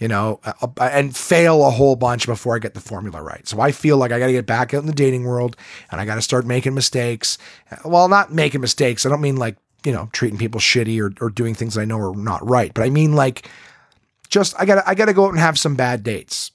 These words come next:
You know, I've been, I've been telling my friend, uh, you know, f-, a couple years back, I told my friend Dave, who, uh, you know, the, the, the guy's lost a fucking ton of weight and all that stuff. My buddy, even my buddy Dave's in a fucking relationship now, you know, which is great. I'm happy for him.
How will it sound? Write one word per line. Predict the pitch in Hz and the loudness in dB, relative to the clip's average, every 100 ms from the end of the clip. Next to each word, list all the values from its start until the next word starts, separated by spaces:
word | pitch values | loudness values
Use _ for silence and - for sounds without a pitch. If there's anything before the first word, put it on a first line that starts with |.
| - | -10
You | 113 | -6
know, | 113 143 | -4 -2
I've | 143 | -2
been, | 160 160 | 0 0
I've | 139 151 | 0 0
been | 165 | 0
telling | 156 165 151 | 0 0 2
my | 143 | 0
friend, | 135 147 139 139 123 | 0 0 0 0 0
uh, | 117 110 104 101 _ _ _ | 0 0 -4 -6 _ _ _
you | 131 | -2
know, | 143 | -2
f-, | 143 - 139 | -2 -12 -12
a | |
couple | 131 156 143 | -2 0 2
years | 135 123 | 2 2
back, | 131 135 | 4 2
I | 120 | 2
told | 135 123 | -4 -4
my | 120 | -6
friend | - 120 | -6 -6
Dave, | 113 131 113 85 - - - - _ | -2 -2 -2 -6 -20 -20 -20 -20 _
who, | 123 113 104 | -2 -2 -4
uh, | 82 | -6
you | 113 | -6
know, | 98 113 113 | -6 -8 -6
the, | 110 | -6
the, | 107 113 | -8 -6
the | 123 | -6
guy's | 120 127 127 | -2 -2 0
lost | 131 131 - | 2 2 0
a | |
fucking | 123 135 131 131 | 0 0 0 -4
ton | 120 135 | -2 0
of | 127 | 2
weight | 139 151 | 0 0
and | 139 | -2
all | 123 | -4
that | 127 139 | -4 -6
stuff. | - 147 - | -6 -6 -6
My | 123 | -2
buddy, | 127 175 | 2 2
even | 202 | 2
my | 214 | 2
buddy | 214 240 | 2 -2
Dave's | 208 294 254 | -2 -4 -2
in | 226 | -4
a | |
fucking | - 180 151 | -2 -2 -2
relationship | 139 127 110 113 101 | -4 -4 -6 -10 -10
now, | 110 87 69 _ _ _ _ _ _ | -10 -12 -12 _ _ _ _ _ _
you | - | -8
know, | 131 170 247 | 0 0 0
which | 214 190 | -2 -2
is | 247 | -2
great. | - 370 - | 0 0 0
I'm | 185 | 0
happy | 214 311 220 | 0 0 -6
for | 180 107 73 | -4 -6 -8
him. | - | -14